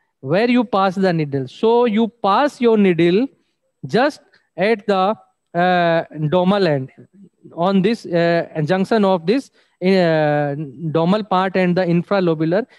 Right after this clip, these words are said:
in intermediate crus. इससे ऊपर, इसके ऊपर लगाना, ऊपर लगाना, हाँ, yes.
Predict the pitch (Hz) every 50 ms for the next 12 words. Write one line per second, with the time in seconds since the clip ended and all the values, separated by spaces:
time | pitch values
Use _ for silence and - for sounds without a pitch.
0 | _ _ - 214 226 226 190 196 185 175 - 196 196 190 175 165 151 170 165 165
1 | 160 - - 147 139 131 - _ _ _ _ _ _ _ _ _ _ _ _ _
2 | _ _ _ _ _ _ _ _ _ _ _ _ - 147 - - 160 143 127 123
3 | _ - 139 - _ _ _ _ - 139 _ - 147 131 123 _ 147 131 131 123
4 | 123 123 143 160 - _ _ _ _ _ _ _ _ _ _ _ _ _ _ _
5 | _ - 127 - 147 135 131 127 127 131 139 170 - - 135 120 135 143 - _
6 | _ _ 139 127 120 - -